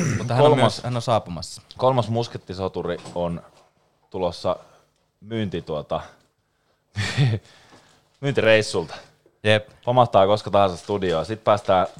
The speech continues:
Speaker 2: mehustelemaan lisää. Mutta tota, ää, muutenkin tässä on meilläkin molemmilla tälleen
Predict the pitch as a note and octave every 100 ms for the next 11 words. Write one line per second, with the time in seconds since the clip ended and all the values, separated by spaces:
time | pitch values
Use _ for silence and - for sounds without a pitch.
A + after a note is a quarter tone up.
0 | - A2+ A#2 G#2 F2 E2+ F#2+ G2+ F#2+ E2+
1 | - - _ _ F#2+ G2 - G2 G2 F#2
2 | G2+ G2 F#2+ - _ _ - - G2+ G#2
3 | G#2 - C#2 D#3+ F3+ A#2+ A2 D3 - G2
4 | B2 B2 A#2+ B2 A#2+ A2 G2+ G#2+ G#2 G2